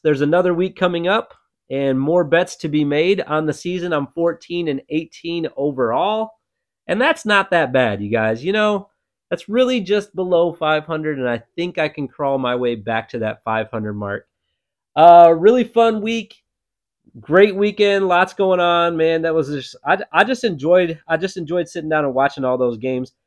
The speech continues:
Not a ton of surprises. Nebraska, I guess, is the biggest surprise, but, uh,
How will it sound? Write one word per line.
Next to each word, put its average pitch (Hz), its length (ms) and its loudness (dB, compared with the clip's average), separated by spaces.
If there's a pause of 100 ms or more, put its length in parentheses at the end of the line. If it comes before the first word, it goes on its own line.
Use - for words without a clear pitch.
(120)
Not 269 220 2
a 349 40 -2
ton 214 280 0
of 208 100 0
surprises. 190 560 0
Nebraska, 170 520 0
I 165 60 0
guess, 156 280 0
is 151 100 -16
the 139 80 -8
biggest 143 360 -6
surprise, 143 540 -2
but, 135 240 -4
uh, 131 360 2